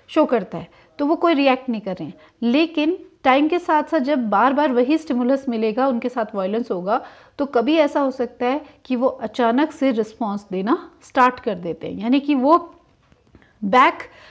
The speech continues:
मतलब जिसे हम कहते हैं रिटर्न में भी वो वैसा ही रिएक्शन दे देते हैं। तो ये है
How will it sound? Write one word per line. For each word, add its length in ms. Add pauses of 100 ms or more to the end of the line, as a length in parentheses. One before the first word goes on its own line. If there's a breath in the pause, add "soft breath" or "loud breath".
(120)
मतलब 220
जिसे 200
हम 140
कहते 220
हैं 80
रिटर्न 440
में 160
भी 100
वो 140
वैसा 280
ही 300 (280 loud breath)
रिएक्शन 520
दे 120
देते 260
हैं। 80 (300 soft breath)
तो 60
ये 240
है 320